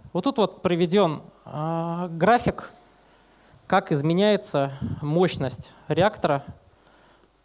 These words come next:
при, соответственно, движении органов регулирования системы управления защитой. Стержни.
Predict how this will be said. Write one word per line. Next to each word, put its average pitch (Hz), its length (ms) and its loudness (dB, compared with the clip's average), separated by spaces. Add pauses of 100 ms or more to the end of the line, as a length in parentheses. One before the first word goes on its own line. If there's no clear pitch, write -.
(120)
при, 185 360 2 (180)
соответственно, 151 1000 0 (400)
движении 151 540 2
органов 156 400 2
регулирования 156 480 0
системы - 360 -2
управления 147 420 0
защитой. 139 480 -4 (400)
Стержни. - 460 0